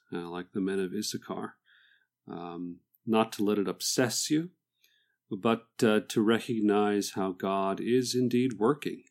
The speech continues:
even in this great evil and trial of our time. Uh, and we may be just living through a time of declension, uh, and to take comfort in the Scriptures of similar times or within the history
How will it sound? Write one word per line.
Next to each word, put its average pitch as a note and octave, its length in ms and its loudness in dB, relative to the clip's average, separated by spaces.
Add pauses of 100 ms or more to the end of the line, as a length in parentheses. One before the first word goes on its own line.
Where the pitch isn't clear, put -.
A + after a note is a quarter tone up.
even G2+ 380 -2
in G#2 240 -2
this G#2 200 -4
great G2 480 -4
evil G2+ 460 -2
and F#2 140 -6
trial F#2 420 -2
of F2+ 120 -8
our F2 140 -4
time. F2+ 520 -6 (760)
Uh, F2+ 320 -2
and G2 160 0
we G2+ 140 4
may G2+ 160 4
be F#2+ 220 0
just G2 260 -2
living G2 340 0
through F#2+ 240 -2
a G2 60 0
time F#2+ 320 -4
of F#2 140 -4
declension, G2 720 -4 (720)
uh, F2+ 420 -4
and G#2 180 0
to G#2+ 80 -4
take G#2 360 0
comfort A2+ 680 0
in G#2+ 160 2
the G#2 60 4
Scriptures F2+ 880 0
of A2+ 240 -2
similar C3+ 460 2
times D#2+ 640 -8
or G#2 160 -2
within G2 460 0
the F#2 120 -6
history E2+ 520 -6